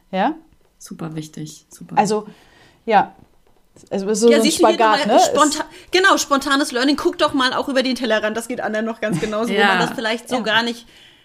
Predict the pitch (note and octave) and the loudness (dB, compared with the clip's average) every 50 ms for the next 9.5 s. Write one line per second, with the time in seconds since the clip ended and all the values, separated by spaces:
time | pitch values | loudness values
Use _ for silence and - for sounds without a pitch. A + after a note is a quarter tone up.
0 | _ _ - G#3+ D4 F4 C4+ - - - - A#3 A3+ A3+ A#3+ D#4 F#4 E4 C#4+ D4 | _ _ 0 2 2 2 2 -2 -6 -2 0 0 2 2 2 2 0 -2 -6 -6
1 | B3+ C#4 C4 - D4 C#4+ D4 C#4 B3 A3 G#3 G3 A#3+ A#3 A#3 A#3 A3+ A3 - F#3+ | -8 -8 -8 -4 -4 -4 -2 -2 -4 -4 -4 -4 -2 -2 -2 -2 -4 -4 -6 -6
2 | F3+ G3 G#3 B3 D4+ D#4 C4+ B3+ A#3 G#3+ G3+ F#3+ F#3 G3 F#3+ F#3+ F#3+ F3+ - - | -2 0 2 2 2 0 0 -4 -6 -6 -6 -8 -10 -10 -10 -10 -12 -12 -10 -10
3 | F#3 F3+ F#3 F#3 - _ - E3 F#3 G3+ A3+ A3+ D#3+ D3+ F3 G3 - F#3+ F#3 - | -10 -10 -10 -12 -12 _ -10 -8 -6 -4 -4 -6 -6 -8 -10 -10 -12 -14 -14 -12
4 | F3 E3+ B2+ E3 G3+ G#3 G3 F3+ F3 F3 E3 E3 F3+ F3 - - - - E3+ E3+ | -12 -10 -8 -6 -6 -4 -4 -4 -6 -6 -6 -8 -10 -10 -12 -12 -10 -8 -6 -6
5 | E3 - - F3 E3 E3 - F3 E3 E3 - E3 - - D#3+ D#3 D3+ D3 - - | -6 -6 -6 -8 -8 -6 -4 -6 -6 -6 -8 -14 -12 -12 -12 -12 -12 -12 -12 -12
6 | D3 C#3+ B2 A#2 B2+ B2+ - G#3 C4+ F#4 F#4 - - - - - - - - F3+ | -12 -12 -12 -12 -12 -6 -4 -2 -2 -2 -2 -6 -12 -14 -14 -14 -14 -10 -8 -6
7 | G#3+ D#4 F4+ - _ _ _ - - - - - _ - A#3+ B3 A3+ G#3 F#3+ E3+ | -6 -6 -8 -10 _ _ _ -20 -20 -20 -20 -20 _ -4 -2 -2 -2 -2 -2 -2
8 | E3 D#3+ D#3 D#3 D#3 D#3 - - _ _ _ _ _ _ _ _ _ _ _ _ | -4 -4 -4 -6 -8 -10 -12 -18 _ _ _ _ _ _ _ _ _ _ _ _
9 | _ _ _ _ _ _ _ - A#3+ - | _ _ _ _ _ _ _ 0 2 2